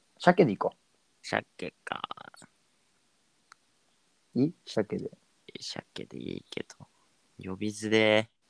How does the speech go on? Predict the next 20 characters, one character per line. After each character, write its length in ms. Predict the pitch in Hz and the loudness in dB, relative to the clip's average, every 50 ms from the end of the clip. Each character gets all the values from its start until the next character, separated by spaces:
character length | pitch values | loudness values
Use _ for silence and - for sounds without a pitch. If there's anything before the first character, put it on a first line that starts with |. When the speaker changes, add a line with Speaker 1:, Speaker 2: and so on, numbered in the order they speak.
| _ _ _ _ _ _ _ _ _ _ _ _ _ - - - _ _ _ _ _ _ _ _ | _ _ _ _ _ _ _ _ _ _ _ _ _ -20 -20 -20 _ _ _ _ _ _ _ _
Speaker 2:
鮭 400 | - - - 117 123 - - 120 | -12 -4 -2 -2 -2 2 2 0
さ 240 | 107 - - 87 78 | 0 2 0 -2 -2
ん。 280 | 71 - - - - - - _ _ _ _ _ _ _ _ _ _ _ _ _ _ _ _ _ _ _ _ _ _ _ _ _ _ _ _ _ _ _ _ _ _ _ _ _ _ _ _ _ _ _ _ _ _ _ _ | -2 -4 -10 -16 -16 -16 -20 _ _ _ _ _ _ _ _ _ _ _ _ _ _ _ _ _ _ _ _ _ _ _ _ _ _ _ _ _ _ _ _ _ _ _ _ _ _ _ _ _ _ _ _ _ _ _ _
Speaker 1:
さ、 160 | - - - - | -4 -2 -2 -2
別 520 | - 123 101 104 123 113 - - - 98 | -2 -2 4 6 6 6 4 2 2 2
に、 60 | 104 101 | 6 8
で 120 | 123 127 | 10 10
も 140 | 113 98 90 | 8 6 2
二 280 | - - - - 262 | -2 6 8 10 10
人 140 | 339 392 392 | 12 10 10
だ 120 | 220 151 143 | 10 8 6
し 160 | - - - | 6 -2 -14
さ。 400 | - - 104 95 90 87 - - - - _ _ _ | -8 -6 -4 -4 -4 -6 -10 -14 -16 -20 _ _ _
Speaker 2:
う 60 | - 78 | -14 -10
ん。 380 | 82 82 80 78 76 71 71 - _ _ _ _ _ _ _ | -10 -8 -8 -10 -10 -14 -16 -20 _ _ _ _ _ _ _
Speaker 1:
名 160 | - 127 147 | 2 4 4
前 340 | 175 202 226 240 240 233 226 | 6 6 6 6 8 8 8
を 140 | 226 214 180 | 8 6 6
呼 180 | 143 151 165 160 | 4 2 0 0
ぶ 260 | 156 165 165 156 | 0 -2 -2 -2